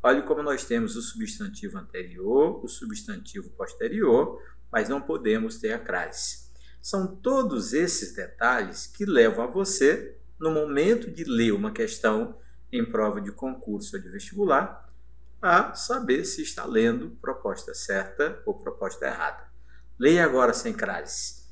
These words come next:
Políticos a cuja honestidade nos referimos.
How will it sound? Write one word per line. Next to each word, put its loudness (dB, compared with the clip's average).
Políticos 0
a 0
cuja 0
honestidade -4
nos -2
referimos. -2